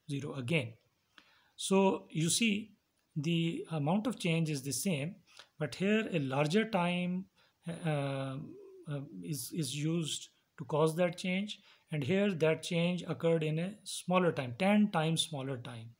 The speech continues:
So, uh, what is your guess? Here the slope was one, here the slope is going to be ten. And the slope multiplied by three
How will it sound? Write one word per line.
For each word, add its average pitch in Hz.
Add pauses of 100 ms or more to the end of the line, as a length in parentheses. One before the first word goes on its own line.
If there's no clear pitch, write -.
(500)
So, 214 (840)
uh, 160
what 175
is 196
your 185
guess? 139
Here 175
the 165
slope 160
was 143
one, 185
here 156
the 151
slope 156
is 143
going 147
to 156
be 170 (880)
ten. 196 (1300)
And 160 (800)
the 131
slope 185 (640)
multiplied 160
by 135
three 180